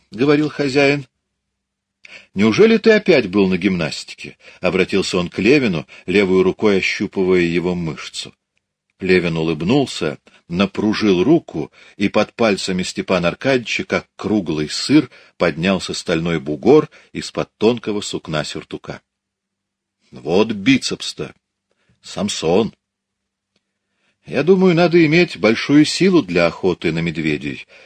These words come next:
сказал Алексей Александрович, имевший самые туманные понятия об охоте, намазывая сыр и прорывая тоненький, как паутина, мякиш хлеба. Левин улыбнулся.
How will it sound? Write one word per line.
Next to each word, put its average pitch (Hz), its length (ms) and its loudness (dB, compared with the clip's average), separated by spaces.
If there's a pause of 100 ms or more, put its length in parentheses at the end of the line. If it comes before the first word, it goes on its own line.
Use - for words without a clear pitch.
(120)
сказал 85 480 -2
Алексей 82 300 -4
Александрович, 113 580 -4 (200)
имевший 95 440 -2
самые 104 360 0
туманные 98 580 0
понятия 90 580 0
об 78 120 -2
охоте, 80 520 -4 (280)
намазывая 87 680 -2
сыр 135 360 0 (240)
и 92 200 0
прорывая 92 800 2 (160)
тоненький, 113 680 0
как - 260 -4
паутина, 90 640 -4 (180)
мякиш 80 560 -4
хлеба. 65 560 -10 (1000)
Левин 90 420 -2
улыбнулся. 82 720 -4